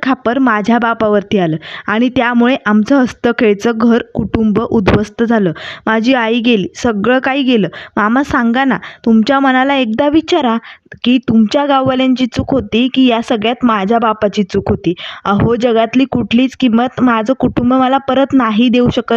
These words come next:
मामा, त्यामुळे ना ही सगळी चूक तुमच्या गावकऱ्यांची. मग आता बोला, तुमच्या मनाला विचारा ना नेमकं खुनी कोण आहे ते." मामा आता रायाकडे बघत असतात. त्याच वेळेस राय म्हणू लागतो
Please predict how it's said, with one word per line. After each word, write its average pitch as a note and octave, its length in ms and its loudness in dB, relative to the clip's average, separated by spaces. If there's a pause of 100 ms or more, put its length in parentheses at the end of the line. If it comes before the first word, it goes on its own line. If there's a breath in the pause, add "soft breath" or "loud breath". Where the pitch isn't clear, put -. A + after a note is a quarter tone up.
मामा, A3+ 340 0 (360 loud breath)
त्यामुळे B3 440 0
ना A#3 200 0
ही A#3 180 0
सगळी A3 380 0
चूक C4 160 -2 (200)
तुमच्या A3 380 2
गावकऱ्यांची. G3 640 0 (280 loud breath)
मग B3+ 60 0
आता A#3+ 360 -2
बोला, A#3+ 260 2 (280 loud breath)
तुमच्या C4 260 2
मनाला D4+ 320 0
विचारा D4+ 460 2
ना G#3+ 120 2 (100)
नेमकं G3+ 340 2
खुनी A#3+ 300 2
कोण B3+ 340 0
आहे C4 200 2
ते." C4+ 180 0 (340 loud breath)
मामा E3+ 280 2
आता F#3+ 240 -2
रायाकडे G#3+ 480 0
बघत G#3+ 340 0
असतात. A3 240 -2 (120)
त्याच F#3+ 300 -2
वेळेस B3 240 2
राय A3+ 220 -2
म्हणू C#4 200 2
लागतो A3+ 400 -2